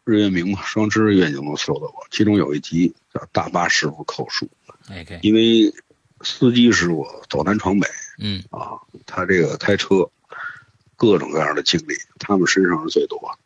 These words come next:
Speaker 2: 嗯。
Speaker 1: 所以呢，我也有这个便利条件。
Speaker 2: 嗯。
Speaker 1: 跟我比较不错的师傅呢，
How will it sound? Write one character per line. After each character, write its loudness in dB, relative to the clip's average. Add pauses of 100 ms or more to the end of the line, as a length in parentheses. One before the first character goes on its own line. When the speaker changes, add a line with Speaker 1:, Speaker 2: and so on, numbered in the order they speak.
(160)
Speaker 2:
嗯。 -12
Speaker 1:
所 2
以 2
呢， 2
我 2
也 4
有 2
这 -4
个 -6
便 -2
利 0
条 -4
件。 -2 (440)
Speaker 2:
嗯。 -12
Speaker 1:
跟 2
我 4
比 2
较 2
不 -2
错 -4 (140)
的 -20
师 -18
傅 -18
呢， -10